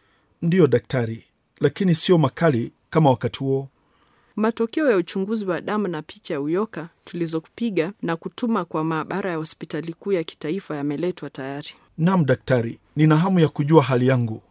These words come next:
Speaker 1: Yana nini matokeo hayo?
Speaker 2: Hakuna jambo lolote baya kwa hakika. Nilikuwa na wasiwasi kuwa yatakuwa matokeo ya kutisha, lakini nashukuru kuwa sivyo nilivyodhania.
Speaker 1: Kwani yana nini, daktari?
Speaker 2: Uchunguzi kama unavyoonyesha hapa,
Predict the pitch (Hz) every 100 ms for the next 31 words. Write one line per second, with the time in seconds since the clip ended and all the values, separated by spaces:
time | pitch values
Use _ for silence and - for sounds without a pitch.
0 | _ 147 143 147 170 156 135 139 - 127
1 | 160 170 123 - _ _ _ - 247 359
2 | 240 170 190 196 156 147 160 165 143 151
3 | 147 - 131 131 - 156 156 151 _ -
4 | 214 247 330 285 196 196 214 220 214 -
5 | 190 160 156 160 185 151 143 147 180 147
6 | 135 - - 143 - _ _ 180 208 285
7 | 277 196 180 - 277 269 214 - - 220
8 | 220 - 220 208 175 151 147 143 131 135
9 | 151 147 127 _ - 185 147 131 123 135
10 | 123 117 - 139 135 120 - _ _ _
11 | _ 247 - 247 262 320 285 208 240 226
12 | 180 175 165 170 208 - 160 214 226 -
13 | 151